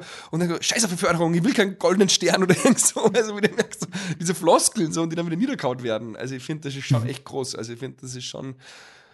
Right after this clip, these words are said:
Speaker 1: einfach, weil es, weil, also dieser Mut, den er hat, einfach Sachen nicht zu zeigen, so diese klare Perspektive einzunehmen, das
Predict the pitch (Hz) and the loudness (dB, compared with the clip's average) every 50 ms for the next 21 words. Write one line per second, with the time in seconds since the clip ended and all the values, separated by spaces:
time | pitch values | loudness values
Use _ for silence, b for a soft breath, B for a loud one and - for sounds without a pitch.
0 | B B B - 127 143 143 139 135 143 131 156 185 175 160 - - 135 151 156 | B B B 0 2 2 4 4 4 4 4 6 6 4 4 4 4 4 4 4
1 | - - 107 127 131 135 139 147 143 143 147 180 262 269 - - 175 165 156 143 | 2 0 0 0 2 2 2 2 2 4 6 6 6 6 4 4 4 4 4 4
2 | 147 147 160 - 175 160 139 143 139 - - - - _ - - - - 147 - | 4 2 2 2 0 -2 -2 -2 -4 -6 -8 -16 -18 _ -8 -4 -4 -4 -2 -2
3 | 147 143 151 190 202 - - - 127 - - - 92 95 - 135 160 156 b b | 0 2 4 4 4 4 0 0 0 0 2 2 2 0 0 -2 -6 -8 b b
4 | b b b b b b b b - - - 135 139 135 143 139 143 143 - _ | b b b b b b b b -4 0 2 2 2 2 0 -2 -2 -4 -4 _
5 | _ - _ _ - - - - 131 156 156 147 - 135 131 151 185 165 - - | _ -20 _ _ -4 0 2 4 6 6 4 2 0 -2 -2 0 2 2 2 2
6 | 127 127 - 143 143 147 147 139 131 143 143 139 - - - | 2 0 0 0 -2 -2 -2 -2 -2 -2 0 2 2 0 0